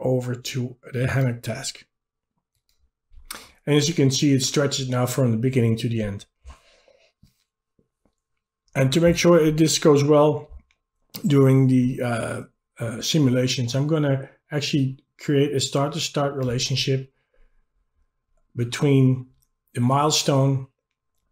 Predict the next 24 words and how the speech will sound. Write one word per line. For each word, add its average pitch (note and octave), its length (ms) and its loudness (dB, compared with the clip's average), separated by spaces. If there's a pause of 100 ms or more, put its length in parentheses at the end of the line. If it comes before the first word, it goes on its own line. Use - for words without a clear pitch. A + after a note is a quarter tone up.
(260)
start E3 500 -2 (560)
and C3 560 0 (760)
the C#3 160 0
hammock B2+ 320 2
task, E3 340 -4
and C3 160 -2
the A#2 40 0
finish C#3 420 -2
to C3+ 100 -6
finish B2+ 560 -2 (540)
between B2+ 340 -2
the A#2 60 -2
finish C#3+ 400 -2
milestone A#2 680 -4
and B2 180 -2
the A#2 100 -2
hammock. G#2+ 400 -8 (2250)
So E3+ 140 0
right E3 240 6
now D#3+ 240 6
we D3+ 120 6
have C#3 200 4
zero C#3+ 380 6
cost D3 600 0